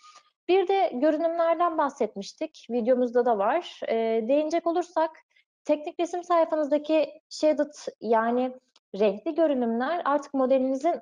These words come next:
aydınlatma stilini kullanarak geliştirilebilir hale geldi.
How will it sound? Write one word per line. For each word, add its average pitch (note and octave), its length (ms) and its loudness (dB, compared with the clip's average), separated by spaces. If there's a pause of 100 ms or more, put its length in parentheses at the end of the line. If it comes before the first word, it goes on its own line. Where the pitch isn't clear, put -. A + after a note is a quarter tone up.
aydınlatma B3+ 640 0
stilini B3 400 -4
kullanarak C#4 640 -2
geliştirilebilir D4 760 0
hale G#3 260 -2
geldi. - 340 -4